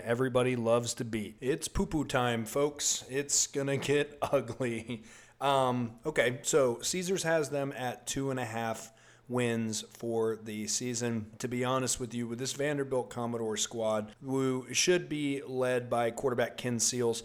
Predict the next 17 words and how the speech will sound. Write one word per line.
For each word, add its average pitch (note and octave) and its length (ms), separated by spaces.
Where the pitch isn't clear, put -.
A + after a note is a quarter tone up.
who C3+ 280
last C3+ 440
year B2+ 500
turnovers D#3 800
were B2 420
an B2 200
issue, G#2 420
obviously. G2+ 720
Uh, B2 240
size B2 720
was A#2+ 180
an A#2 80
issue. G#2+ 460
Speed B2+ 640
was A#2+ 160
an B2 80
issue. A2+ 520